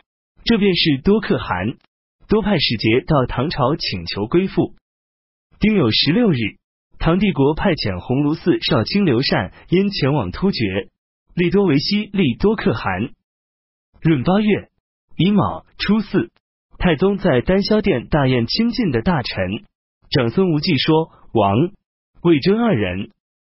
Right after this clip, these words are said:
以前侍奉太子李建成，与陛下为敌，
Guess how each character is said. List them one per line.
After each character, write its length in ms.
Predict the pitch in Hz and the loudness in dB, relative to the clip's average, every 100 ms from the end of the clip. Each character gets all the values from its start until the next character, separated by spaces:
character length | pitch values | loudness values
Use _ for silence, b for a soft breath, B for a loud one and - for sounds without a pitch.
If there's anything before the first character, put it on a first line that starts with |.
| _ | _
以 100 | 139 | 0
前 240 | 139 160 180 | 2 2 2
侍 160 | - | 0
奉 240 | 196 202 170 | 0 0 0
太 220 | - 202 | 0 0
子 180 | - 95 | -2 -4
李 160 | 95 | -4
建 220 | 85 139 107 | -2 -2 -2
成， 400 | - 92 101 - _ _ _ - | -4 -8 -8 -12 _ _ _ -4
与 200 | 135 143 | 2 2
陛 260 | 139 208 - | 2 0 2
下 120 | 151 | 0
为 180 | 113 123 | 2 0
敌， 380 | 110 98 131 | 0 -2 -4